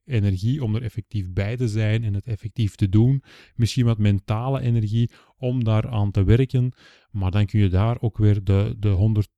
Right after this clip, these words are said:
twintig minuten bloks toepassen of de negentig minuten bloks toepassen. Ehm, kun je daar ook weer zorgen dat je de juiste voeding hebt. Kun je routines installeren, dat je er niet meer over moet nadenken.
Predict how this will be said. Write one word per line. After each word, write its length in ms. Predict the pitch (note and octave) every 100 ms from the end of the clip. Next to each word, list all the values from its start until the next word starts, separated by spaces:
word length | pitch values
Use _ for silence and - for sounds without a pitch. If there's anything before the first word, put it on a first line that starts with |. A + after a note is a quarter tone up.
| _ -
twintig 340 | B2 G#2+ G2+
minuten 460 | G#2+ G2 B2 C3 A2
bloks 340 | A#2+ B2 -
toepassen 540 | - A#2+ - A#2+ - B2
of 80 | G#2
de 100 | F#2
negentig 380 | G#2+ A2 -
minuten 280 | A2+ A2 G#2+
bloks 240 | G#2 A2 -
toepassen. 520 | A2+ - G#2 - G#2+ - - _ -
Ehm, 480 | A2+ G2+ G2 F#2+ G2+ G2+
kun 140 | - C#3
je 100 | A#2+
daar 220 | A2 A2+
ook 180 | B2 A2
weer 120 | G#2+
zorgen 260 | G#2 G#2
dat 100 | G2+
je 100 | G2
de 160 | F#2+ G2
juiste 380 | G#2 A2+ - F#2+
voeding 380 | A#2 C#3+ C3+ G#2+
hebt. 600 | A#2 A#2+ - _ - _
Kun 140 | -
je 280 | C3+ C#3+ C3+
routines 420 | A2+ A2+ C3 A#2+
installeren, 720 | C3 A#2 - A2 G#2+ A2 A2 G#2+
dat 100 | G#2
je 60 |
er 60 | G2
niet 80 | G#2
meer 100 | G#2
over 240 | G2+ G2+
moet 160 | G#2+ G#2+
nadenken. 800 | A2+ A#2 A#2 A2 A2 G#2 A2